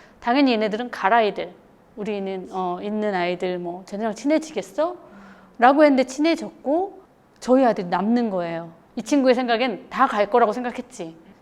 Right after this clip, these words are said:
농촌 생활 바쁘신 엄마들이 아이를 충분히 여유 있게 돌봐주지 못하고 있었는데 친구도 없어, 심지어.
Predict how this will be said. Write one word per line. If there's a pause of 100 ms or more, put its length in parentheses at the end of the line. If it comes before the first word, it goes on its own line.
농촌
생활
바쁘신
엄마들이 (840)
아이를
충분히
여유
있게
돌봐주지
못하고
있었는데
친구도
없어,
심지어.